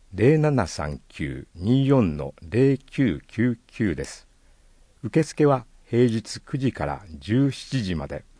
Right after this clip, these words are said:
土曜日、日曜日は十時から十六時まで、和歌山市の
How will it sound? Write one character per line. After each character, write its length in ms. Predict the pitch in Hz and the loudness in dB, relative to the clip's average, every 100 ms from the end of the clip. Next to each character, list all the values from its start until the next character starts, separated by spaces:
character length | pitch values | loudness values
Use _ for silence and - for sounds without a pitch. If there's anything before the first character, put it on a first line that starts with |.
| _ _ _ _ | _ _ _ _
土 160 | 101 139 | 2 6
曜 140 | 175 | 6
日、 100 | 123 | 4
日 280 | 85 80 - | 0 -2 0
曜 120 | 92 | 0
日 160 | 82 71 | 0 -4
は 160 | 71 - _ - 90 | -6 -8 _ -20 -2
十 240 | 117 151 | 4 4
時 120 | 101 | 2
か 140 | 87 78 | -2 -4
ら 140 | 65 | -4
十 240 | 69 113 | 0 4
六 180 | 131 123 | 4 2
時 120 | 82 | -2
ま 140 | 76 69 | -4 -6
で、 180 | 76 - | -8 -8
和 100 | 92 | -12
歌 180 | 90 147 | 2 4
山 240 | 151 147 | 6 4
市 160 | 135 87 | 2 -2
の 180 | 76 | -6